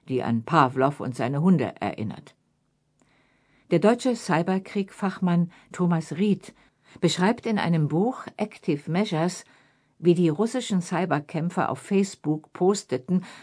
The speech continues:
dass an einer bestimmten Straßenecke in New York City gratis Hotdogs verteilt würden.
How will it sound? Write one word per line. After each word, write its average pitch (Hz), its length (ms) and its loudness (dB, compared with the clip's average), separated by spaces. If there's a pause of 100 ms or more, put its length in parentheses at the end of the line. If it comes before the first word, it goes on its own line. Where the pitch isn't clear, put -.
dass 170 180 0
an 156 100 0
einer 160 200 0
bestimmten 226 540 -2
Straßenecke 214 800 -2
in 175 200 2
New 160 100 0
York 147 260 -2
City 240 460 -2 (320)
gratis 190 580 0
Hotdogs 165 400 -2
verteilt 120 540 -6
würden. 65 320 -6